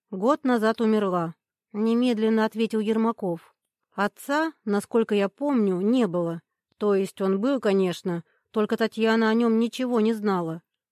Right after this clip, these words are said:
Она сама мне говорила, что мать ей никогда об отце ничего не рассказывала, как будто его действительно не существовало.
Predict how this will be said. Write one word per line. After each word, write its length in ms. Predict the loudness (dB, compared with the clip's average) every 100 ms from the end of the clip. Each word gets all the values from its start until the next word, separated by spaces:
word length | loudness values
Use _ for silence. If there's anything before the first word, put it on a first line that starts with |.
| _
Она 240 | 0 2
сама 320 | 2 2 4 4
мне 160 | 4
говорила, 540 | 2 2 2 0 0 -2
что 180 | -2 2
мать 300 | 2 2 0
ей 160 | 0
никогда 560 | 2 0 0 0 2 2
об 100 | 0
отце 240 | -2 0
ничего 380 | 2 0 0 0
не 120 | 2
рассказывала, 800 | 2 -2 0 0 0 0 0 -2 -6 _ _
как 180 | -6 -2
будто 260 | 0 2 2
его 180 | 2
действительно 640 | 2 -2 -2 -4 0 2 2
не 120 | 0
существовало. 840 | -2 -8 -4 0 2 2 0 -4